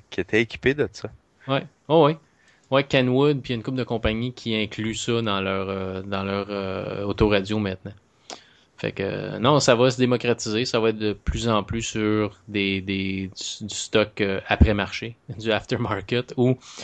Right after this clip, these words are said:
Speaker 2: des radios de constructeurs, là, mais, tu sais, ça va juste te prendre le téléphone qui va avec. Tu sais, c'est un peu comme t'achètes une, une, une Apple Watch avec un <laughs> téléphone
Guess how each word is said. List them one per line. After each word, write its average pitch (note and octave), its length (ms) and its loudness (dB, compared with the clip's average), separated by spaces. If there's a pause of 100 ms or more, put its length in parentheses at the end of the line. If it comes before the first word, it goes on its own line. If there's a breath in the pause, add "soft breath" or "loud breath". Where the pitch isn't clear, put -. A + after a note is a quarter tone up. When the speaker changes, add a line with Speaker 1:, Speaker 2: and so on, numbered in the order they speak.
(320 loud breath)
Speaker 2:
des G#2 360 4
radios G2+ 280 2
de G#2 60 -6
constructeurs, G#2 640 -2
là, C3+ 100 -4
mais, G2+ 360 -4 (560 soft breath)
tu G#2+ 120 -4
sais, - 0 -
ça - 500 -6
va F#2 120 -6
juste G#2 260 -6
te - 60 -2
prendre G2+ 240 -2
le G2 60 -4
téléphone G2 420 -4
qui G#2 80 -6
va G2+ 160 0
avec. G2 260 -4
Tu C3+ 100 -4
sais, - 80 -2
c'est - 60 4
un A#2 120 8
peu C3+ 180 8
comme A2+ 380 4 (580 loud breath)
t'achètes A2+ 540 2
une, G#2 340 -4
une, G2+ 440 -4
une G2 380 -2
Apple G2+ 240 4
Watch G#2 840 -2 (120)
avec G2+ 380 -6
un G#2 80 -2 (120)
<laughs> - 120 -16
téléphone A2 560 0